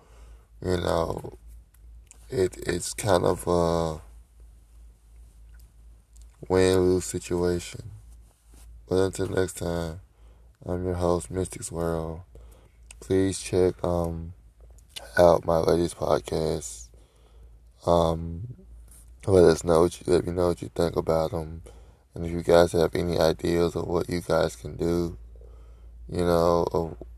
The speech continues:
what we can talk about over here, please let us know. Don't forget our sponsors, um, Anchor, Spotify, Listen Notes, Radio Public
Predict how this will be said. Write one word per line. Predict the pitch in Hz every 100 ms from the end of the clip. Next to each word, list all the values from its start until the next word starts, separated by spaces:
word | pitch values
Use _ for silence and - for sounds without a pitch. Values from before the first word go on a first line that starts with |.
| - -
what | 151 90 90 -
we | 95 90
can | 90 82
talk | 85 82
about | - - 90 -
over | 87 82
here, | 85 85 85
please | - -
let | - -
us | -
know. | - - 90 - - - - - - - - -
Don't | - 92
forget | 98 95
our | 90 80
sponsors, | - - 95 101 101 104 101 101 98 - -
um, | 85 85 82 80 82 78 80 78 80 - 95
Anchor, | 92 90 95 92
Spotify, | - 87 87 85 85 85
Listen | - 85 - 82
Notes, | 85 82 82 - - - - - - - - -
Radio | 87 85 90 87 85
Public | - 87 85 123 113 87 87